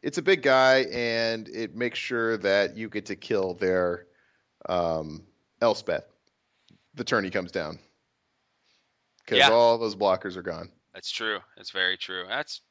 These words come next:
Speaker 2: that's solid. I like that. Uh, I think this deck's really neat. Uh, now, the results are totally different in Edison, which is really cool. I mean,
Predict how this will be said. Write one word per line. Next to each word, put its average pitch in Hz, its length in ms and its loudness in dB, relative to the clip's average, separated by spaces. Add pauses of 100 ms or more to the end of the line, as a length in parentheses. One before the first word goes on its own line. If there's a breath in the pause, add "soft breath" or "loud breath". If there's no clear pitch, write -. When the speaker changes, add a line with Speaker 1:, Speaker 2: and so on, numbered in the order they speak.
Speaker 2:
that's 104 280 -6
solid. 85 420 -6
I 90 60 -12
like 92 220 -12
that. 90 260 -12 (760 soft breath)
Uh, 95 120 -2
I 98 100 0
think 139 120 -6
this 98 120 -8
deck's - 240 -6
really 92 140 -4
neat. 90 260 -8 (260)
Uh, 120 320 -2
now, 113 300 -2 (100)
the 117 220 -6
results 117 360 -2
are - 40 -20
totally 208 400 -4
different 104 340 -10
in 98 80 -14
Edison, 143 420 -6
which 113 160 -12
is 147 160 -10
really 349 260 -6
cool. 147 500 -4
I 131 80 0
mean, 160 360 -2